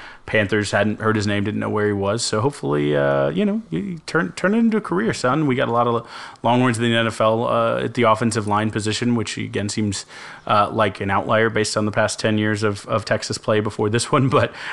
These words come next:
uh, Okafor, um, you know, joining the, the likes of, of Cosme and, and, uh, many, many others in the, in the professional ranks, but at the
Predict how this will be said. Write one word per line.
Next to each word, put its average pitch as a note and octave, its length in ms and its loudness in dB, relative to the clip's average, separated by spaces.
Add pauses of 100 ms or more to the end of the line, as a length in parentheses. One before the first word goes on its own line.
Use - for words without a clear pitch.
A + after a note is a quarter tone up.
(120)
uh, G2+ 640 2
Okafor, A2+ 800 0
um, G2 560 -2
you A2+ 80 0
know, G#2 140 -4
joining G#2 640 -2
the, G#2 160 -4
the G#2+ 160 -6
likes G2+ 320 -6
of, G2+ 320 -6
of A2 140 -12
Cosme G#2 560 0
and, G2+ 200 -2
and, G2 380 -4 (360)
uh, F#2+ 580 -2 (320)
many, A#2 640 0
many A#2 260 2
others G#2+ 380 0
in G#2+ 80 0
the, G#2 100 0
in G#2 400 -4
the G2 180 -2
professional A2 640 0
ranks, F#2 260 -4
but G2+ 180 -6
at G2 180 -8
the G2 300 -6